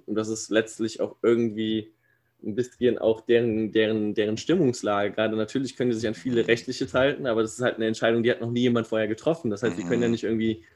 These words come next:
Speaker 1: Präzedenzfälle oder sowas nehmen.
Speaker 2: Ja.
Speaker 1: Das heißt, die müssen, die sind, glaub ich, zu sechst oder zu siebt sogar, ähm, müssen die dann halt abwägen, wie die es gerade denken, so. Und ja,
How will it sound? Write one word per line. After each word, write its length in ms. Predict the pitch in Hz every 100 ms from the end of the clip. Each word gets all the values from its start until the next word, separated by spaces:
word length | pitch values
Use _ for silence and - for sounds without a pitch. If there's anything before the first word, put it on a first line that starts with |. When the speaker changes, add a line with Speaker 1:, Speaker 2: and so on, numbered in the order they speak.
| -
Speaker 1:
Präzedenzfälle 720 | - 131 110 135 156 127 113
oder 140 | 104 104
sowas 300 | 98 98 -
nehmen. 240 | 107 139 -
Speaker 2:
Ja. 160 | - 92 - - _
Speaker 1:
Das 180 | - 113
heißt, 80 |
die 60 | 135
müssen, 720 | 156 - 139 131 131 123 82
die 80 | 110
sind, 160 | 120 117
glaub 140 | 110
ich, 120 | 110
zu 140 | - 101
sechst 340 | 120 135 -
oder 180 | 113 101
zu 120 | 104
siebt 200 | 127 139
sogar, 440 | 139 135 135 139 - _ _ _ _ -
ähm, 720 | 110 120 120 120 120 117 113
müssen 300 | - 117 123
die 80 | 113
dann 180 | 113 113
halt 160 | 110 -
abwägen, 800 | 110 123 131 135 143 147 139 -
wie 240 | 107 120
die 220 | - 127
es 160 | 131 127
gerade 260 | 120 120
denken, 460 | 120 147 143 95 98
so. 240 | 95 98
Und 260 | 87 101 104 - - _ _ _ _ _ _ _ _
ja, 240 | 110 110